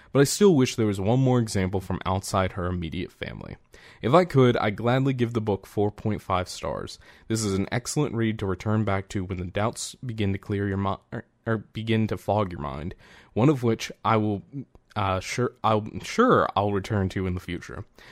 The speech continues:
And I'm gl-, very glad to have picked this one up. So, you know, basically throughout the book, you are introduced to Michelle, her husband, and, well, her late husband, and how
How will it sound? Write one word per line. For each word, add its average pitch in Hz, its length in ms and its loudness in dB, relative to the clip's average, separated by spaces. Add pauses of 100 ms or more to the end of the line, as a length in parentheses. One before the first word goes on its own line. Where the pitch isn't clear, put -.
(160)
And 95 100 0
I'm 98 120 2
gl-, 110 240 0
very 123 300 4
glad 107 360 0
to 101 100 -8
have 92 140 -8
picked - 220 -8
this - 180 -10
one 80 140 -6
up. - 200 -12 (880)
So, 135 360 8 (380)
you 143 120 6
know, 127 300 6 (580)
basically 151 560 4
throughout 117 360 4
the 104 60 -4
book, - 400 -8 (120)
you 107 320 0
are 98 320 2
introduced 104 760 -2
to 104 120 -4
Michelle, 104 640 2 (260)
her 95 120 -4
husband, 104 720 2 (380)
and, 107 320 2
well, 98 340 0 (120)
her 107 120 -2
late 104 240 0
husband, 104 640 0 (400)
and 104 300 0
how 123 760 8